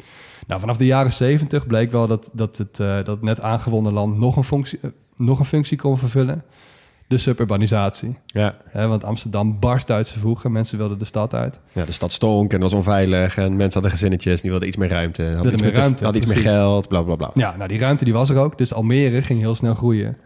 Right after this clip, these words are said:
Speaker 1: En elke stedenbouwkundige periode van de afgelopen decennia... kun je daar dus ook wel vinden.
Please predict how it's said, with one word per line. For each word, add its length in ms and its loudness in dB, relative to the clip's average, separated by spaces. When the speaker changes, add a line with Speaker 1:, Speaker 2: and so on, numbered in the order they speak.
Speaker 1:
En 360 2
elke 320 0
stedenbouwkundige 920 0
periode 520 0
van 100 0
de 60 2
afgelopen 440 0
decennia... 440 2
kun 120 0
je 60 4
daar 140 2
dus 120 0
ook 120 0
wel 100 2
vinden. 340 -2